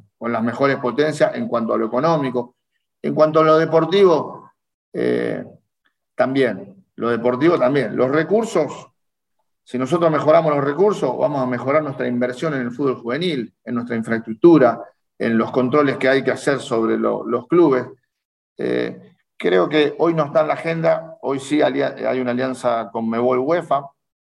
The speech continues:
eh, eh, y muy, muy importante en estos últimos meses, pero bueno, yo creo que habría que explorar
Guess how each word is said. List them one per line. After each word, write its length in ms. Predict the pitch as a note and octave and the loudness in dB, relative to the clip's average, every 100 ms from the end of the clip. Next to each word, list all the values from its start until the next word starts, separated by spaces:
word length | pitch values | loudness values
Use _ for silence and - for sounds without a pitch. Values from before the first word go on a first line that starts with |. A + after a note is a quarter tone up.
| _ _ _ _ _ - | _ _ _ _ _ -8
eh, 560 | A2+ G#2+ G#2 G2 G2+ G2 _ _ _ _ _ _ _ _ _ _ _ _ _ _ _ _ _ _ _ - | -2 0 0 -4 -8 -16 _ _ _ _ _ _ _ _ _ _ _ _ _ _ _ _ _ _ _ -20
eh, 200 | - - - A2 | -18 -16 -14 -6
y 100 | A2 | -2
muy, 340 | A2+ B2+ B2 | 2 2 2
muy 420 | A#2+ C3+ A#2+ A2 A2 | 2 2 2 0 -2
importante 800 | A2 A2+ A2+ B2 B2+ A#2+ A2+ - _ _ | -2 -2 2 0 0 -6 -8 -16 _ _
en 140 | A2+ A#2+ | -6 -4
estos 200 | A#2+ B2 | -2 2
últimos 420 | C3 B2+ B2 B2+ | 2 2 2 2
meses, 500 | E3 D#3+ D3+ D3 - _ _ _ _ | 2 2 0 -2 -10 _ _ _ _
pero 200 | - B2+ | -2 2
bueno, 540 | D#3+ D3 C3 B2+ - _ _ | 4 4 2 -6 -14 _ _
yo 240 | - C#3 | -4 -2
creo 240 | C#3+ C#3 | 2 0
que 260 | C3 B2+ B2 | 2 0 0
habría 360 | A#2+ B2 C3 C3+ | 0 0 0 0
que 100 | C3+ | -2
explorar 540 | - B2 A#2+ B2 B2 | -4 0 2 4 2